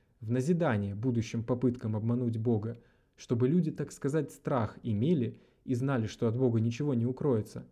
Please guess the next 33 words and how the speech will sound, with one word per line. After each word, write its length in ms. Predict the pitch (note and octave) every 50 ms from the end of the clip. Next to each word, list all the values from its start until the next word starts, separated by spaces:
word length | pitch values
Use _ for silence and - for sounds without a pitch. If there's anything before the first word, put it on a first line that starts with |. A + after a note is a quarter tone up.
| _ _ _ _ _ _ _ _ -
откуда 540 | - B2+ A#2+ - - - - F#3+ D#3 D3 C3+
нам 240 | C3+ C3+ B2 A#2
знать, 440 | A2 G2+ A2 A#2 D3 D#3+ C3+ - - -
что 260 | _ - - - A#2+ G2
Бог 300 | F#2+ G#2 B2+ C#3+ - -
не 120 | B2 A2+
делает 400 | A2 B2 C3 B2+ A#2+ A#2+ A#2 A#2
так 260 | - A#2 A#2 - - -
каждый 380 | - A#2+ A#2 A2+ A#2 A#2 A#2
день? 280 | A2+ A2 G2+ F#2+ G2+ - - _ _ _ _ _ _ _ _ _ _ -
Откуда 500 | - B2+ A#2+ - - - G3 G3 E3 E3
нам 220 | D3+ D3 D3 C#3+ C#3
знать, 420 | B2 C3 C#3+ D3 C#3 C3+ A#2+ - - _ _ _ _
что 280 | - - - - B2
те, 320 | A#2+ A#2+ - - E3+ C3+ A#2
кто 320 | A#2 A#2 - - - B2
жил 260 | A#2 C3 C#3+ B2+ A#2+
греховной 760 | A2+ A2+ A2 A2 A2+ A#2 A#2 - D#3+ E3 C#3+ A#2 A2+ G#2+ G2+
с 60 | G2
точки 320 | - - B2 A#2 - - B2+
зрения 340 | A#2 B2+ B2 A#2+ A2 A2 G#2+
православия 680 | - A#2+ A#2 B2 A#2+ A#2+ - B2 A#2 G#2+ G#2 G#2 G2+
жизнью, 480 | G2 C3+ F#3 G3+ D#3+ C3 A#2 A2+ A2+ - - - _ _ _ _ _
умерли 360 | - D3+ D3 D#3 D3+ C#3+ C#3+ C#3
своей 420 | B2+ - C#3 C3+ C3 C3+ C3+ C3+
смертью, 580 | C3+ - C#3+ C3+ A#2 G#2+ A2 - - - - - _ _ _ _ _ _ -
а 80 | -
не 140 | B2 B2 B2+
были 260 | B2 A#2+ A#2+ A2 G#2+
убиты 520 | A2 - - A2+ G2+ A2+ C#3 E3 - - A#2
силой 340 | A#2+ - - A#2+ A#2+ A#2+ A2+
Святого 440 | A#2 - A#2 G#2+ - A2+ G#2+ A#2
Духа? 380 | A#2 A2+ A2 G2+ F#2+ - - -